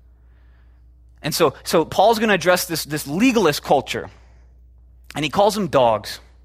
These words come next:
Now, one of the ways that we know that he's speaking to Jewish-influenced people is that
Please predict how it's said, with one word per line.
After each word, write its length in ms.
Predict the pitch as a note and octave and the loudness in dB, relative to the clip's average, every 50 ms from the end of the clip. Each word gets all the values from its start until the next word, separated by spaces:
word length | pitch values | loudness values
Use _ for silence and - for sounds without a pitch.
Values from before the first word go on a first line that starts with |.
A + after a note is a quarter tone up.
| _ - - - _ _ - _ _ _ - - _ _ - - _ - - - | _ -20 -20 -20 _ _ -20 _ _ _ -20 -20 _ _ -20 -20 _ -20 -6 -2
Now, 120 | D#3 D#3 D3 | 0 0 2
one 140 | D#3+ F3+ | 2 2
of 40 | G#3 | 2
the 60 | G3+ | 2
ways 180 | F#3+ G3 G3 F#3+ | 4 4 2 2
that 80 | F3+ F#3 | 0 0
we 120 | E3+ F3 | 0 0
know 180 | E3+ E3+ F3+ F#3 | 2 2 2 2
that 100 | F3 D#3 | 2 0
he's 100 | D3 - | -2 -4
speaking 280 | - F#3 F3 - F3 | -6 -8 -8 -8 -6
to 60 | D3+ | -8
Jewish-influenced 1300 | C#3 A#2+ - D#3+ F#3 G3 G3+ G3 - - - - E3 F3 F#3+ F3+ - - F3+ D#3+ D#3+ D3 C#3+ - - - | -8 -8 -8 -4 -2 0 0 0 -2 -4 -8 -8 -6 -6 -6 -6 -6 -6 -4 -4 -4 -4 -6 -8 -8 -6
people 360 | - G3 G3 - - C3+ C#3 | -6 -6 -6 -4 -4 -2 -2
is 80 | C3+ C3 | -2 0
that 220 | D3+ C#3+ C3+ - | 0 0 0 0